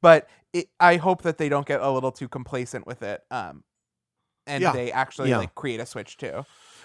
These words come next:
Speaker 2: Well, it'd be interesting. It's interesting to see what Apple's doing. I mean, going back to what, you know, talking about their chips and stuff. Um,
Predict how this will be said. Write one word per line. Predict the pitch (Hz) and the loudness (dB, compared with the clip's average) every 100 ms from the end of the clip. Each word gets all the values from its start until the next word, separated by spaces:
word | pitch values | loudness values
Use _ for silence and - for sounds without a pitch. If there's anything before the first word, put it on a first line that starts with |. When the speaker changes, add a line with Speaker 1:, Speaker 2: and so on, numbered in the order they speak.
| - | 0
Speaker 2:
Well, | 196 | 2
it'd | 208 | 2
be | 190 214 | 2 -4
interesting. | 226 247 214 165 | -4 -6 -4 -4
It's | 156 - | -6 -2
interesting | 175 190 196 | -2 -2 -6
to | 180 | -6
see | - 147 | 0 2
what | 131 | 2
Apple's | 123 123 120 | 2 0 -4
doing. | 101 135 123 | -2 0 0
I | |
mean, | 101 95 | -2 -2
going | 107 101 | -2 -2
back | 104 104 | -4 -6
to | 107 | -6
what, | 104 _ _ | -6 _ _
you | 127 101 | -6 -6
know, | |
talking | 95 101 110 | -4 -4 -4
about | 95 92 | -6 -6
their | 95 90 | -6 -8
chips | - 151 170 127 | -2 -2 -2 -6
and | 107 | -12
stuff. | - 117 107 - - - | -4 -2 -2 -4 -14 -2
Um, | 123 117 110 101 92 | 0 2 -2 -6 -14